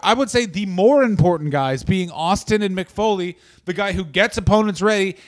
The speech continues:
and the fucking most merch sales ever. Fuck you, Honky Tonk Man. All down to Jim Ross. Ninety-four is a low point. Vince is facing a trial. What does Vince do? He puts himself on television more and diminishes his product further. Go ahead, Dylan.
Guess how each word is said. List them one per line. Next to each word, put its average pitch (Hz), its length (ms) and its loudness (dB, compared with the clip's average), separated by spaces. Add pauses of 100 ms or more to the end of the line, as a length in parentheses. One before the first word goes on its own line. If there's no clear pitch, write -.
(120)
and 190 200 -6
the 180 60 -4
fucking 185 580 -4
most 220 500 2
merch 277 280 -4
sales 233 480 -4
ever. 185 460 0 (200)
Fuck 226 280 -2
you, 202 160 0
Honky 165 320 -4
Tonk 147 240 -4
Man. 123 300 -12 (320)
All 202 200 6
down 196 260 0
to 180 80 -4
Jim 160 260 -4
Ross. 123 320 -4 (260)
Ninety-four 214 480 2
is 196 80 0
a 202 60 -2
low 190 180 4
point. 165 380 -10 (320)
Vince 208 240 -4
is 220 160 -6
facing 214 420 0
a 208 60 -4
trial. 190 420 4
What 175 140 2
does 160 160 -10
Vince 170 240 -8
do? 180 180 -2
He 180 80 -2
puts 175 240 -8
himself 160 320 -4
on 151 120 -4
television 151 520 -2
more 143 460 6 (240)
and 160 240 -6
diminishes 160 480 -6
his 139 120 -14
product 139 440 -6
further. 101 420 -6 (420)
Go 175 180 6
ahead, 147 260 2
Dylan. 107 260 -6